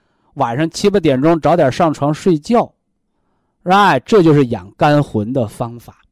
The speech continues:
啊，养肝魂的方法，啊。那么回过头来，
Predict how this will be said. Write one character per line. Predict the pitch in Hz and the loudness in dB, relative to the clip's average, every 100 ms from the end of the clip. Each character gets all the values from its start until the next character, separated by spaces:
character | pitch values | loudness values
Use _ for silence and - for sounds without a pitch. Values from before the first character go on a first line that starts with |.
| _ _ _ | _ _ _
啊， | 123 113 | -12 -12
养 | 107 95 | -14 -12
肝 | 123 117 | -10 -10
魂 | 104 104 | -10 -14
的 | 104 | -16
方 | - 101 127 | -20 -20 _
法， | _ _ _ _ _ _ _ | _ _ _ _ _ _ _
啊。 | 143 120 - _ _ _ _ _ _ _ _ | -6 -6 -8 _ _ _ _ _ _ _ _
那 | 247 | -2
么 | 294 277 | 2 2
回 | 123 180 277 | 2 2 4
过 | 311 | 2
头 | 170 147 | 4 2
来， | 131 - | 0 -4